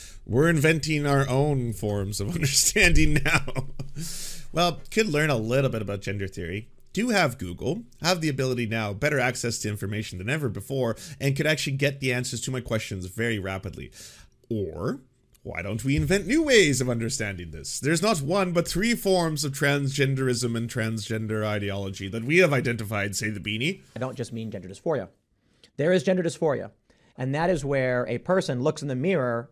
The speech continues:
Speaker 2: and feels psychological disturbance because the body seems wrong.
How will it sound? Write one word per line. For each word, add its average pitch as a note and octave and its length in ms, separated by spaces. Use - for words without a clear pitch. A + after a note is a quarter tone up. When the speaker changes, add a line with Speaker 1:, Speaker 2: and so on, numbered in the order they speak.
Speaker 2:
and B2+ 180
feels C#3 380
psychological B2+ 580
disturbance A#2+ 640
because A#2+ 320
the A2+ 80
body A2+ 300
seems A2 320
wrong. F#2 340